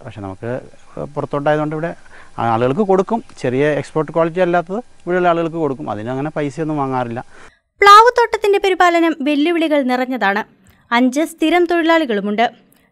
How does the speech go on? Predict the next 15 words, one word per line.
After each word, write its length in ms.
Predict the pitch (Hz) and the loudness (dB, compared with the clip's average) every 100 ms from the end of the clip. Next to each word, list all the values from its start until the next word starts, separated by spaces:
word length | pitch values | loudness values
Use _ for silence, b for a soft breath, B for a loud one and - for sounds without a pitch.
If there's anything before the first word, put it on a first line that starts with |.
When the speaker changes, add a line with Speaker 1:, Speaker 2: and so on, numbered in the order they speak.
| 302 | 2
Speaker 2:
നനയ്ക്കേണ്ടത് 720 | 330 359 359 427 370 302 247 | 4 4 2 -2 0 0 0
നിർബന്ധമാണ്. 720 | 226 233 262 196 196 208 - b b b 262 | 0 -2 -2 -2 -2 -4 -8 b b b -2
ഇതിനായി 360 | 254 277 269 | 2 2 2
ഡ്രിപ്പ് 300 | 226 254 262 | 0 -2 0
ഇറിഗേഷൻ 380 | 349 330 330 330 | 0 0 0 0
സംവിധാനം 500 | 320 311 311 311 302 285 | 0 0 0 0 0 -2
ഒരുക്കിയിട്ടുണ്ട്. 680 | 277 277 294 220 208 220 - b b b b | -2 -2 -4 -4 -4 -4 -6 b b b b
കൂടാതെ 420 | - 370 370 370 | 2 4 4 2
ഹോസ് 380 | 311 339 392 403 | -2 0 0 -2
ഉപയോഗിച്ചുള്ള 540 | 339 359 330 339 320 294 | 0 0 -2 -4 -2 0
നനയുമുണ്ട്. 680 | 269 285 262 190 196 214 - b b _ | 0 0 -2 -4 -4 -6 -8 b b _
ചൂട് 280 | - 254 277 | 0 2 2
കൂടിയാൽ 380 | 285 269 247 277 | 0 0 0 -2
ചക്ക 360 | - 262 277 | -4 -4 -2
ചാടിപ്പോകും. 680 | 277 262 294 294 208 202 | 0 2 0 0 -4 -6